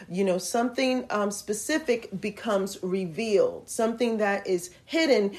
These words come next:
is now exposed, right? Um, and so you dig a little bit deeper, dig a little bit under the surface today. You're gonna find out some things that you need to find out. Um, it could be related to your work. It could be related to something that's close to your heart, maybe a project, maybe a loved one,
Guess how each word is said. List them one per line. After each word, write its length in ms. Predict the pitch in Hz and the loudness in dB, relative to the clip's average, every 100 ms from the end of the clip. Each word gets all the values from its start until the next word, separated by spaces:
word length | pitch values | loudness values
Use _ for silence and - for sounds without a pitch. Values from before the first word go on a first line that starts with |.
| - | -2
is 240 | 190 196 | 0 2
now 240 | 190 196 - | 0 0 -2
exposed, 840 | 170 - - 220 208 185 - - 196 | -6 -8 -4 2 4 4 0 -6 -2
right? 340 | 190 196 196 | 0 0 0
Um, 260 | 196 175 165 | -2 -2 -2
and 200 | 185 175 | -4 -4
so 180 | - 185 | 2 2
you 160 | 180 180 | 2 0
dig 220 | 202 202 | 0 2
a 40 | |
little 220 | 185 180 | 2 2
bit 180 | 175 165 | 0 -2
deeper, 540 | 240 277 269 277 269 262 | 0 0 6 8 8 6
dig 200 | 196 185 | 2 2
a 40 | |
little 200 | 185 185 | 2 2
bit 200 | 185 175 | 0 0
under 160 | 196 185 | -2 -4
the 120 | 185 | -8
surface 500 | - 247 247 247 247 | 0 2 2 0 -4
today. 460 | - 247 240 226 - - - | 0 4 6 4 -4 -16 -4
You're 100 | 202 | 0
gonna 160 | 202 190 | 2 2
find 360 | 190 214 214 | 2 0 2
out 180 | 214 202 | 0 -2
some 200 | - 196 | -2 -2
things 320 | 196 190 190 | 0 0 0
that 200 | 190 185 | -6 -4
you 60 | 190 | -2
need 180 | 185 175 | -2 -2
to 80 | 180 | -4
find 400 | - 180 180 - | -2 0 0 -2
out. 340 | 208 208 202 - - - | 0 0 -2 -10 -18 -4
Um, 260 | 185 185 190 | 0 0 0
it 140 | 190 | -2
could 160 | 208 185 | 0 0
be 140 | 196 | 2
related 420 | 185 185 185 180 | 2 4 2 0
to 140 | - 175 | -2 -2
your 220 | 170 165 | 0 2
work. 360 | 196 226 220 | 4 4 2
It 100 | - | -4
could 160 | - 190 | -6 -4
be 120 | 185 | -4
related 440 | 175 170 185 180 180 | -2 0 2 0 -2
to 100 | 170 | -6
something 360 | - 180 185 | -4 -4 -2
that's 200 | 175 165 | -4 -6
close 320 | - 185 - - | -6 -6 -6 -6
to 80 | |
your 160 | 160 160 | -6 -2
heart, 320 | 190 226 - | 2 2 2
maybe 240 | 185 165 151 | -2 0 -2
a 60 | |
project, 680 | - - 226 226 226 214 208 | -2 4 4 4 4 0 0
maybe 280 | 185 151 156 | -4 -2 -2
a 40 | |
loved 360 | 151 185 220 214 | 0 4 2 2
one, 340 | 220 220 220 | 2 2 0